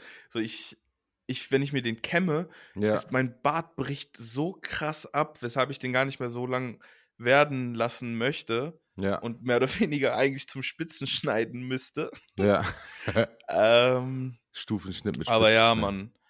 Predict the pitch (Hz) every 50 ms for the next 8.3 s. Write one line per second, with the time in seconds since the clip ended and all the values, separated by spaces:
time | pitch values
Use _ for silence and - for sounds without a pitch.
0 | _ _ _ _ _ _ _ _ _ _ _ _ _ _ _ _ _ _ _ -
1 | 127 131 131 123 117 117 117 - - - _ _ - 131 131 135 127 120 117 -
2 | - - - - - _ - - - - 143 151 165 170 165 160 - - - -
3 | - - 135 135 131 131 131 131 131 131 127 127 127 123 - - - - 160 165
4 | 208 202 156 123 113 - - 107 101 107 110 107 101 107 107 107 107 107 107 -
5 | 98 98 104 - - 110 104 101 101 104 107 120 139 151 - - - 117 101 101
6 | 98 101 101 95 _ _ _ _ _ _ _ _ _ _ _ _ _ _ _ _
7 | _ _ _ - - - 139 135 117 113 107 110 110 - - - 127 143 156 156
8 | - 127 127 131 - -